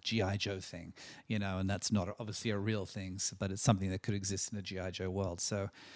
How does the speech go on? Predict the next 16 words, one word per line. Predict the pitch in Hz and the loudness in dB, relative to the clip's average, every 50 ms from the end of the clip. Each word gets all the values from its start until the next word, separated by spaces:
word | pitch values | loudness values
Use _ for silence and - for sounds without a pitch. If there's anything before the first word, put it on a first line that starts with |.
| - - - - - | -18 -18 -6 2 6
yeah, | 113 101 98 | 6 6 8
three | - - 147 151 | 10 12 12 12
weeks | 147 143 117 - | 12 12 10 6
to | - 117 | 4 4
get | 120 113 | 6 6
him | 110 107 | 6 6
off | 110 113 - | 4 4 4
of | 104 101 | 4 4
that | 107 110 107 | 6 6 6
idea, | 104 101 98 98 98 98 104 98 | 6 4 4 4 4 4 4 4
and | 95 95 | 4 2
then | 101 101 95 98 | 2 2 2 2
three | - - - 110 104 | 2 6 6 8 8
weeks | 101 101 98 92 - | 8 6 6 4 2
basically | - - 101 98 - - 98 95 | 2 4 4 4 4 4 2 2
to | 90 95 | 2 2